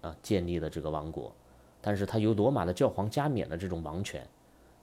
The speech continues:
啊，而且最后是被拿破仑灭掉的啊。那么这个帝国就被称为神圣罗马帝国。那比如说还有叫第三罗马，那第三罗马实际上指的就是俄罗斯。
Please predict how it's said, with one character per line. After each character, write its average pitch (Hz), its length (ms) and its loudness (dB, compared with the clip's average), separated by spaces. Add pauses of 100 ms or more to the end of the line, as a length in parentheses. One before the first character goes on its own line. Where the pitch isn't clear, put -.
(100)
啊， 82 160 -6
而 85 80 -2
且 87 120 -2
最 90 140 0
后 90 440 2
是 - 180 -6
被 85 440 -2
拿 90 240 -4
破 101 140 0
仑 85 120 0
灭 110 200 2
掉 62 220 -4
的 - 140 -16
啊。 78 220 -8
那 80 100 -8
么 78 140 -8
这 113 100 0
个 92 80 -2
帝 85 160 -4
国 80 180 -4
就 80 140 -4
被 80 160 -6
称 82 220 -10
为 78 180 -8 (300)
神 98 260 -2
圣 135 240 0
罗 80 140 -4
马 73 120 -8
帝 80 140 -12
国。 - 180 -12 (1000)
那 110 80 0
比 110 100 4
如 131 60 6
说 143 100 4
还 147 140 4
有 113 200 6 (120)
叫 123 220 2 (140)
第 180 140 2
三 233 240 6
罗 107 180 4
马， 78 160 -4 (320)
那 95 120 -4
第 113 140 -2
三 170 200 0
罗 117 100 4
马 104 140 2
实 110 160 -4
际 110 60 -6
上 104 140 0
指 92 120 -4
的 87 100 0
就 101 100 0
是 92 80 0
俄 95 220 2
罗 170 140 4
斯。 175 260 -4